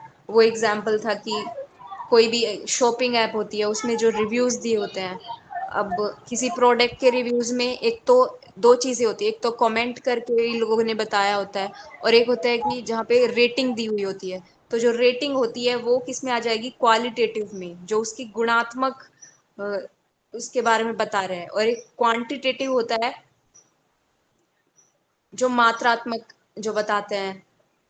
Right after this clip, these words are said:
और उसमें उसका example हो जाएगा। इसके बाकी example जैसे written examination, oral examination, practical examination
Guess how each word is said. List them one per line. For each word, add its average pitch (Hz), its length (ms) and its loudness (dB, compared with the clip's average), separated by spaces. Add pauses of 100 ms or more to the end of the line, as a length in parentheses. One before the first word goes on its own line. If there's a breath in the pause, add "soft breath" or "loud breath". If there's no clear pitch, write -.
(100)
और 208 220 -2
उसमें 233 540 -6 (600)
उसका 220 260 -4
example 208 480 -2
हो 196 100 -2
जाएगा। 180 440 -6 (160)
इसके 214 280 -4
बाकी 214 340 0
example 202 460 -4
जैसे 202 280 -4
written 202 360 -2
examination, 196 1000 -6
oral 208 340 2
examination, 190 880 -4
practical 202 580 -2
examination 180 840 -8